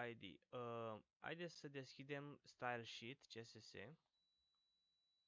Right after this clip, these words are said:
Da? Și să redenumim paragraful doi și paragraful trei. Deci,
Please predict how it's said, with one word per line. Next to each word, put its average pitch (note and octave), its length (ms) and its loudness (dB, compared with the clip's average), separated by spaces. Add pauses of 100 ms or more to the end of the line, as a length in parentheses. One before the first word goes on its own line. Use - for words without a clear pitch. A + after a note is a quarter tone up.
(3000)
Da? A2+ 340 -4 (800)
Și - 680 0
să D#3 280 0
redenumim C#3+ 580 6
paragraful B2+ 760 6
doi A#2+ 240 4
și C3+ 160 -8
paragraful A2 640 2
trei. G#2+ 500 -6 (2750)
Deci, - 600 -8